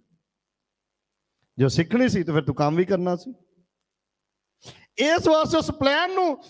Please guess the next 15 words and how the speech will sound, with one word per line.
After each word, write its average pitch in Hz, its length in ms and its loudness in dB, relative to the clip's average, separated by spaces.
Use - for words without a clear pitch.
ਜ਼ਰੂਰ 277 380 0
ਯਾਦ 262 340 -2
ਰੱਖਣਾ 254 280 -10
ਹੈ। 262 80 -6
ਜਦੋਂ 254 200 -2
ਤੁਸੀਂ 240 280 -10
ਖਿਦਮਤ 254 360 -4
'ਚ 262 60 -8
ਆਉਂਦੇ 240 180 -2
ਹੋ, 302 40 0
ਜੋ 277 140 -2
ਜਿਸ 262 180 -2
ਪਰਪਸ 285 440 0
ਲਈ 269 180 -4
ਸਿੱਖ - 280 -14